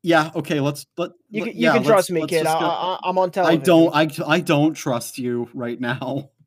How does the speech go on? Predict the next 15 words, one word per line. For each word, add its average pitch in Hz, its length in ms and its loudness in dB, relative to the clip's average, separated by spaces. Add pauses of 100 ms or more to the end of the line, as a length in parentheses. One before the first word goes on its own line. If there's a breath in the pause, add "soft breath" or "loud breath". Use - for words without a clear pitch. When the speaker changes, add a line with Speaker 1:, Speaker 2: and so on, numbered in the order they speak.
(140)
Speaker 1:
But 147 180 -6
okay, 156 460 -6
we'll, 156 200 -10
we'll 165 160 -4
go, 147 300 -4
we'll 147 160 -6
go. 117 280 -6 (260)
You 135 260 0
are 139 240 -4
led 110 380 -4 (100)
through 104 720 -6
the, 95 540 -10
um, 87 580 -14
the 135 100 -8
woods. 120 480 -10